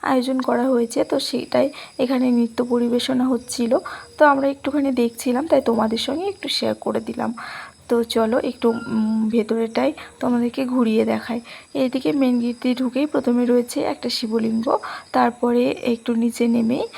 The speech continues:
এই পাশে রয়েছে, আহ, মাতা, আহ, কামরূপ মানে কামাখ্যা দি-, সেই, আহ, দেবী মূর্তিটা। তো তারপরে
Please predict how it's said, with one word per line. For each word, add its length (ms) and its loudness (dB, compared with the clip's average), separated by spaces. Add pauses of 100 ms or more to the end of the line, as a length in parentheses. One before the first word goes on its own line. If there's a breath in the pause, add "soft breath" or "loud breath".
(220 loud breath)
এই 120 4
পাশে 360 0
রয়েছে, 480 0 (360 loud breath)
আহ, 280 2
মাতা, 500 0 (300 loud breath)
আহ, 480 0
কামরূপ 640 2
মানে 300 -2
কামাখ্যা 580 0
দি-, 200 -6
সেই, 440 -2 (320 loud breath)
আহ, 440 0
দেবী 260 0
মূর্তিটা। 640 -2 (360 loud breath)
তো 100 -2
তারপরে 580 2